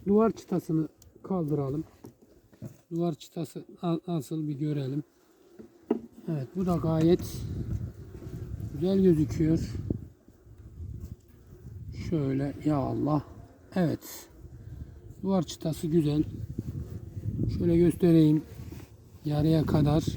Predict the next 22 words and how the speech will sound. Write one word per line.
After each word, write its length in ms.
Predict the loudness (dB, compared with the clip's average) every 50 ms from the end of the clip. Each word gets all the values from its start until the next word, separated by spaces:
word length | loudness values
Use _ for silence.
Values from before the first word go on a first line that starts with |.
| 0 0 0 0 -2 -2 -4 -6 -6 -8 -12 -16 -18 -16 -14 -12 -8 -6 -2
kemer 460 | 2 4 6 6 8 6 6 6 6
ballı. 500 | 6 6 6 4 2 0 0 0 0 0 -2 -8 -20 _ -20 -20 -20 -20 -20 -20 -20 -20 -18 -20 -20 -20 -10 -6
Açık 340 | -6 -4 -4 -4 -6 -4 0
göz 260 | 0 2 2 2 2
bal, 240 | 2 2 2 2 0 -2
polen, 500 | -2 0 2 2 2 2 2 2 2 4
bal 220 | 4 2 2 0
karışık. 680 | 0 -2 -2 -2 -2 -2 -4 -6 -8 -8 -10 -14 -14 -16 -18 -20 -20 -18 -18 -18 -18 -18 -20 -20 -20 -20 -20 -20 -20 -20 -20 -20 -20 -20 -20 -18 -16 -16 -16 -16 -16 -18 -20 -20 -14 -12
Bu 80 | -8 -2
tarafı 400 | 0 2 2 2 4 4 6 6
boş. 440 | 6 6 4 0 -6 -12 -12 -14 -14 -16 -16 -18 -20 -20 -20 -20 -20 -18 -18 -18 -18 -20 -20 -20 -18 -16 -14 -12 -12 -12 -6 0 4
Evet, 240 | 4 6 4 4 2
stoğun 480 | -4 -6 -2 2 4 6 8 6 6
bu 80 | 4 2
tarafı 440 | 2 2 2 2 2 2 2 4 4
boş. 440 | 4 4 2 -2 -8 -10 -10 -10 -6 -4
Yani 440 | -2 0 0 2 2 2 2 0 -2 -6 -12 -16 -16 -18 -18 -18 -18 -18 -18 -18 -12 -6
duvar 240 | -4 -2 -2 -2 -4
çıtasının 680 | -6 -10 -8 -6 -6 -4 -2 -2 0 0 0 -2 -4 -6 -10 -14 -14 -16 -14 -14 -8 -6 -6 -4 -4 -4 -4 -4 -2 0 0
olacaktır 520 | 0 0 2 2 2 2 2 0 0 0
o 140 | 0 0 2
da. 160 | 2 2 2